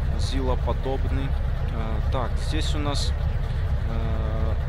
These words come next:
рация, то есть радио. Рация у нас здесь. Ну, всё отлично выглядит. Единственное, что у нас светится, но это, это небольшая проблема. Так.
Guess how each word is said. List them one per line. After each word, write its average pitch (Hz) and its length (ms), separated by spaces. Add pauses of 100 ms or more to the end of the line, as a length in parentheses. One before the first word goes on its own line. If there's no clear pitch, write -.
(300)
рация, 143 640 (500)
то - 80
есть - 300 (140)
радио. 160 420 (600)
Рация 131 360
у 117 60
нас 117 220 (140)
здесь. - 380 (1500)
Ну, - 480
всё - 280
отлично - 520
выглядит. - 600
Единственное, 143 520
что 143 180
у 139 60
нас 135 220
светится, 156 500
но 135 260
это, 123 440
это 143 220
небольшая 135 640
проблема. 151 680 (680)
Так. 117 300